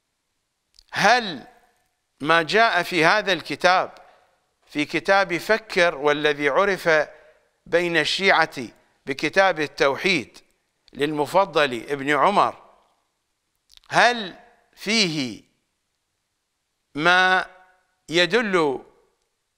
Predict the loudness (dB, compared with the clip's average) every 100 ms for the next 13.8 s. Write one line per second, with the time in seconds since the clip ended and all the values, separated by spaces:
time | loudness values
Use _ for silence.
0 | _ _ _ _ _ _ 0 2 4 2
1 | 2 -2 -8 -20 _ -2 0 0 0 0
2 | -2 -4 -12 -12 _ _ _ _ _ _
3 | _ -8 -2 0 2 2 2 0 0 -2
4 | -2 -2 -2 0 0 0 -2 -6 -20 _
5 | _ _ _ _ _ _ _ _ _ _
6 | _ _ _ _ _ _ _ _ _ _
7 | _ _ _ _ _ _ _ _ _ _
8 | _ _ _ _ _ _ _ _ _ _
9 | _ _ _ 0 2 2 2 2 4 4
10 | 4 4 2 2 2 2 -2 -16 -20 _
11 | _ _ _ _ _ -4 0 0 0 -2
12 | 0 0 2 0 -4 -14 _ _ _ _
13 | _ _ -6 0 0 2 0 2